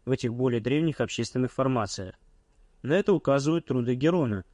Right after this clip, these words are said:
в которых есть описание машин, но только предназначенных для развлечения или мистификации. Во времена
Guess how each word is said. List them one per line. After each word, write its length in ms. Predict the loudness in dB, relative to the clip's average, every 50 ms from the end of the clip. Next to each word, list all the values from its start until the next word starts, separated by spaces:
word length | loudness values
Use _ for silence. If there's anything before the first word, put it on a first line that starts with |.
| _ _ _
в 80 | -6
которых 380 | -4 -2 0 2 2 0 0 0
есть 180 | -2 -4 -2 -4
описание 460 | -8 -8 -6 -2 -2 0 0 0 0
машин, 420 | 0 -2 -2 -2 -2 -2 -2 -4 -6 _ _ _ _ _ _ _ _ _ _ _ _ _ _ _ _ _ _ _ _
но 360 | -2 2 2 4 4 2 2
только 280 | 2 2 2 4 2 0
предназначенных 720 | -2 -2 0 0 0 0 2 0 0 -2 0 -2 -2 -2 0
для 300 | 0 2 2 2 2 2
развлечения 640 | 0 0 0 -2 -2 0 0 0 2 2 2 0 -2
или 400 | -4 -2 -2 0 0 0 0 -2 _ _ _ -6
мистификации. 880 | -4 -4 -4 -2 0 0 0 0 0 -2 -2 -4 -10 -10 -12 -12 -14 -18 -20 -20 -20 -20 -20 -20 _ _ -20 -20 _ _ _ _ _ _ _
Во 140 | -2 0 0
времена 500 | 2 2 2 2 4 4 4 2 2 -2